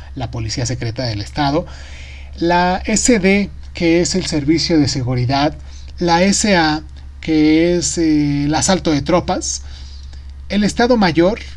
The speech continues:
y el alto mando de la Wehrmacht. Y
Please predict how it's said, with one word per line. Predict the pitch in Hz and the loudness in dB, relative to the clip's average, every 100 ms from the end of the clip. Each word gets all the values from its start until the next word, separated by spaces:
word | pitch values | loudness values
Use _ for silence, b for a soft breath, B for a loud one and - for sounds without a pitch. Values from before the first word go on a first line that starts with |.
| - | -14
y | - 175 165 | -6 4 6
el | 165 | 6
alto | 175 190 185 185 | 4 2 0 -2
mando | 165 170 175 170 170 | 0 -2 0 0 0
de | 156 160 | 0 0
la | 160 160 | 0 0
Wehrmacht. | 160 214 269 - 131 - - - - B B B B B - - - - | 0 0 2 0 0 -8 -10 -10 -16 B B B B B -14 -14 -14 -6
Y | 226 226 233 233 226 | -2 0 0 0 -4